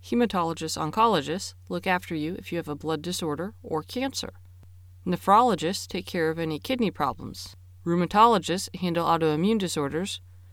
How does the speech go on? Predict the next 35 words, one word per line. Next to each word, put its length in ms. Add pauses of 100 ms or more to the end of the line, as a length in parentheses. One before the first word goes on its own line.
(280)
which 140
are 100
diseases 640
where 100
your 140
body's 340
immune 300
system 400 (280)
attacks 440
itself. 560 (480)
Allergists 600
or 160
immunologists 1200 (260)
provide 400
allergy 460
testing 480
and 100
shots 380
and 160
treat 260
conditions 600 (320)
where 160
your 100
body's 380
immune 240
system 420 (320)
is 140
underfunctioning. 800 (500)
Most 300
of 80
these 180
conditions 480
are 80
very 300
rare. 400